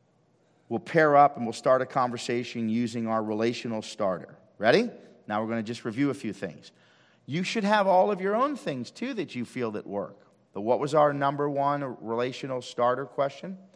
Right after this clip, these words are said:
Is there anything I can pray for you in your life right now?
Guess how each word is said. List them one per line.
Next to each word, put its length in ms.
Is 160
there 120
anything 380
I 100
can 160
pray 260
for 180
you 220
in 80
your 140
life 320
right 220
now? 380